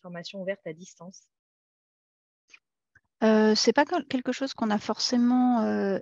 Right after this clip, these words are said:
Speaker 2: exploré, puisque le projet indispensable était au départ volontairement, euh, immersif, donc c'est pas quel-, c'est pas une demande sur laquelle on a été sollicité, mais, euh, intéressant pour nous à explorer.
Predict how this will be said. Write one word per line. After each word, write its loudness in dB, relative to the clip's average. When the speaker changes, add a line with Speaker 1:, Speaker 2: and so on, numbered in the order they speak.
Speaker 2:
exploré, -2
puisque -10
le 0
projet -4
indispensable -2
était -4
au -2
départ 0
volontairement, -2
euh, -4
immersif, -4
donc -6
c'est -4
pas -2
quel-, -6
c'est -4
pas 0
une 4
demande 0
sur -6
laquelle -2
on 0
a 2
été -4
sollicité, -6
mais, 2
euh, -2
intéressant 2
pour -4
nous -2
à -2
explorer. -8